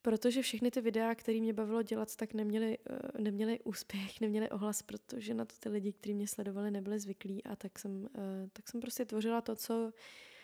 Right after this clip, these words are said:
to, co po mně bylo chtěno. Což se zase obrátilo, eh, obrátilo v, v, přesně v to, co to bylo předtím, ehm, což znamená, že cokoliv, co jsem udělala, tak jako mělo úspěch, eh, ať,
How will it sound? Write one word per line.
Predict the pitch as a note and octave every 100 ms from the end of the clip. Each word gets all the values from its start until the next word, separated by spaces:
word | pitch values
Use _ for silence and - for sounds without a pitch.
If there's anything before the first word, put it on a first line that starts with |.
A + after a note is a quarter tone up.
| - - -
to, | A3+
co | A3+
po | A#3+
mně | A#3 A#3
bylo | A#3+ A#3+
chtěno. | - G#3 F3+ E3+ - - _ _ _ -
Což | A3
se | - A#3
zase | A#3 -
obrátilo, | G#3+ A3+ A#3 A#3 B3 B3 C4 B3+ - -
eh, | A#3+ A#3 A#3 A#3+ A#3+ - -
obrátilo | A#3+ G#3 A3 A3 A3+ A#3 A#3 - _ -
v, | - - _ -
v, | -
přesně | - - G#3+ B3
v |
to, | - A3
co | A3 A3+
to | A3
bylo | A#3 A#3+
předtím, | - G#3+ - G#3+ G#3 G#3 - -
ehm, | G#3+ G#3 G3+ A3+ - - - -
což | - G#3
znamená, | G3 G3 G3 G#3 G#3+ - -
že | G3+ G3+ -
cokoliv, | - - G#3
co | -
jsem | G#3+ G#3+
udělala, | A3 G3+ G#3
tak | G3+ G3
jako | G3+ G#3
mělo | G3+ G#3 A3+
úspěch, | G3 - F#3 F#3+ - - G3+
eh, | F#3+ F#3 F#3 C4
ať, | A3